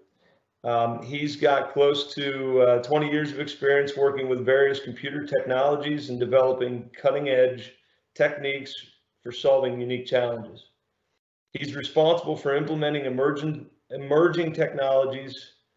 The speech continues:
and creating custom solutions for clients across all markets. His professional resume includes enterprise technology infrastructure management, high definition scanning, and as a drone pilot,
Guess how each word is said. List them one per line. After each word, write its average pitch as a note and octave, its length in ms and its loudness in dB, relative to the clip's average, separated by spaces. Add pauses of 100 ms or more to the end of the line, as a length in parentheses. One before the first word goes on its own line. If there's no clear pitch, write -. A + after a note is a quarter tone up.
(220)
and B2 160 -8
creating C3+ 340 2
custom D3 380 -4
solutions C#3+ 580 -6
for - 160 -12
clients C3 440 2
across B2 400 2
all C3 200 2
markets. A#2+ 580 -4 (640)
His B2+ 100 -2
professional C#3+ 640 2
resume C#3+ 480 0
includes C3+ 640 -8
enterprise C#3+ 480 4
technology C3 760 -2
infrastructure C3 680 -2
management, C#3+ 600 0 (680)
high D3 180 4
definition D3+ 560 0
scanning, B2 640 -4 (240)
and B2+ 140 -4
as B2+ 160 0
a B2 40 -4
drone C#3+ 380 0
pilot, B2 480 2